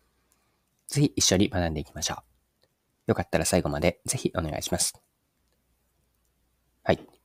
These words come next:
今回ご紹介したいのは、無香料の消臭剤を専門とするメーカーのハルインダストリー。こちらの開発ストーリーとマーケティングの話なんです。まずは開発ストーリーから見ていきましょう。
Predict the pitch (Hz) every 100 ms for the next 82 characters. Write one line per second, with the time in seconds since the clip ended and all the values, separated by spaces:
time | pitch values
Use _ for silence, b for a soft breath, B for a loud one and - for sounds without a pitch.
0 | _ - 175 110 82 - 104 104 - 107
1 | 76 76 85 - _ _ 107 - 196 175
2 | 85 78 - 101 98 117 92 92 90 -
3 | 92 92 90 - 92 87 85 - - 156
4 | - - 117 151 151 139 - - - -
5 | _ _ _ _ - 135 143 135 - 139
6 | 131 143 131 - 98 - 82 - 107 110
7 | 101 92 87 - 92 90 - - - -
8 | - _ _ _ _ _ _ _ _ _
9 | _ _ - 180 156 - 127 151 151 147
10 | - 120 85 - 85 98 73 - - -